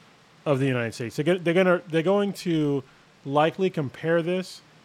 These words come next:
to the years before the Civil War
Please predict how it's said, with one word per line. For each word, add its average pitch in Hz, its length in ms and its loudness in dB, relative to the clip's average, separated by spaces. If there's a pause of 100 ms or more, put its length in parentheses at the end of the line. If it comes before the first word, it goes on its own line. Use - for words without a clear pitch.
(400)
to 135 760 0 (280)
the 127 420 -8 (100)
years 143 300 0
before 151 580 0 (160)
the 135 120 -2
Civil 147 340 0
War 160 320 0